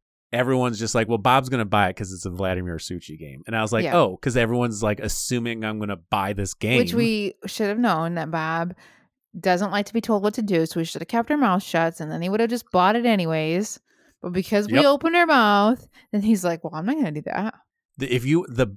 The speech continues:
Speaker 1: fastest way to get me to not do something is to tell me I have to do something.
Speaker 2: I didn't say you had to do it. I said you were going to do it.
Speaker 1: Assu-, even that, assuming I'm gonna do something, I'm out. Not doing it. Nope.
Speaker 2: All right. Lesson learned. I keep my mouth shut.
Speaker 1: Yeah.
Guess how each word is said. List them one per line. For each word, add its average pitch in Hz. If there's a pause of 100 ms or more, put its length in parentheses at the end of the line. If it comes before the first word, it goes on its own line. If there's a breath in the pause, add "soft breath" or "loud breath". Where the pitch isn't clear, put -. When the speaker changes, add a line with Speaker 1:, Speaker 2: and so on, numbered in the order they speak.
(140)
Speaker 1:
fastest 175
way 110
to 107
get 113
me 123
to -
not 107
do 107
something 170 (180)
is -
to 117
tell 127
me 117
I 104
have 104
to -
do 85
something. - (400)
Speaker 2:
I 240
didn't 359
say 330
you 175
had 185
to 180
do 156
it. 170
I 190
said 208
you 190
were 175
going 170
to 165
do 113
it. 151 (400)
Speaker 1:
Assu-, 160
even 143
that, 180
assuming 131
I'm 143
gonna 143
do 143
something, 165 (100)
I'm 113
out. 101 (100)
Not 117
doing 135
it. 104 (400)
Nope. 135
Speaker 2:
All 156
right. 151
Lesson 214
learned. 190
I -
keep -
my 160
mouth 151
shut. 139 (300)
Speaker 1:
Yeah. 117